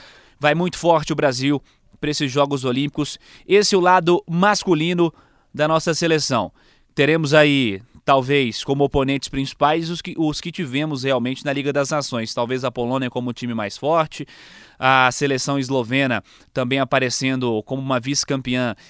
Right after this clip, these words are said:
europeia, um time muito difícil de ser batido, sem falar na França, que bateu o Brasil na primeira fase, mas foi atropelado na semifinal, como dissemos.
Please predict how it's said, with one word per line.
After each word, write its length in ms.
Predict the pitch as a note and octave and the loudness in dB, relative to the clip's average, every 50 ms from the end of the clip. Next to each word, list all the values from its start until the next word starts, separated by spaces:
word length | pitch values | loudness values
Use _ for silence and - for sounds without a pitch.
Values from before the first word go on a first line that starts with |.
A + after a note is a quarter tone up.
| - _ - | -20 _ -8
europeia, 720 | B2+ C3 C3+ C3 A#2 - - B2+ C3+ D3+ D#3+ E3 E3 D3+ | -4 -2 0 0 -2 -2 -2 -2 0 2 2 2 2 2
um 60 | C#3+ C3+ | 0 0
time 220 | - D3 C#3+ C#3+ | -2 -6 -4 -4
muito 180 | C#3+ D3 C#3+ - | -4 -4 -4 -6
difícil 360 | C#3 B2+ - - C#3+ C3+ C3+ | -8 -8 -4 -4 -4 -4 -4
de 120 | C3 B2 | -6 -4
ser 120 | - D3 C3+ | -2 0 0
batido, 460 | B2+ B2 - - - D3 D#3 C#3+ - - - _ | 2 0 0 0 -2 -2 -2 -2 -4 -10 -18 _
sem 220 | - - D#3+ D3+ | -12 -8 -8 -4
falar 240 | C#3+ - D3 C#3+ D3 | 0 2 2 2 2
na 140 | D3 D#3 D3+ | 2 0 -2
França, 360 | - - C#3 C3+ C3+ - D3 | -4 -6 -6 -6 -6 -6 -8
que 100 | - - | -8 -4
bateu 280 | C#3 C#3 C3+ - C#3 C3+ | -2 -2 -2 -2 -4 -4
o 60 | C3 | -2
Brasil 280 | C3 C3+ B2 A#2+ B2+ C3 | -2 -4 -4 -2 -2 -2
na 120 | C3+ B2+ | -2 -2
primeira 340 | - C3+ C3 C3+ C3+ C#3 B2+ | -2 -2 -2 0 0 0 0
fase, 360 | - B2+ D#3 D#3+ D3+ - - _ _ _ _ | 2 2 2 2 2 -2 -6 _ _ _ _
mas 180 | - C#3 C3+ - | -10 -10 -8 -4
foi 120 | C#3 C3+ | -4 -4
atropelado 560 | B2+ B2 C3+ C3+ - C#3+ C3 B2 B2+ B2+ C3 | -2 -2 -4 -2 0 0 2 2 2 2 0
na 100 | C3 B2+ | -4 -4
semifinal, 560 | - - C3 B2+ B2+ - - B2 A#2 A#2 A#2+ | -4 -4 -6 -6 -6 -6 -4 -4 -2 -2 -2
como 180 | - C3 B2+ B2+ | -2 -4 -6 -4
dissemos. 580 | B2 C3 B2+ - - G2+ D#2+ C#2+ - - - | -4 -6 -6 -6 -6 -8 -8 -8 -10 -14 -16